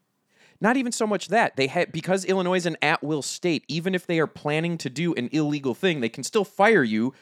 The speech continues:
for doing the right thing legally. Like, there isn't even whistleblower stuff.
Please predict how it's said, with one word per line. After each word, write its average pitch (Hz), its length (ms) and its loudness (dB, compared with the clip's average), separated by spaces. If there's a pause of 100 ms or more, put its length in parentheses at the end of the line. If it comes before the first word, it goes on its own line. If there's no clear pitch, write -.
(120)
for 139 500 2
doing 156 280 0
the 143 100 0
right 135 320 2 (320)
thing 135 520 0
legally. 117 600 0 (100)
Like, 107 320 0 (220)
there 143 160 2
isn't 180 180 2
even 165 220 0
whistleblower 160 560 2
stuff. 139 300 -2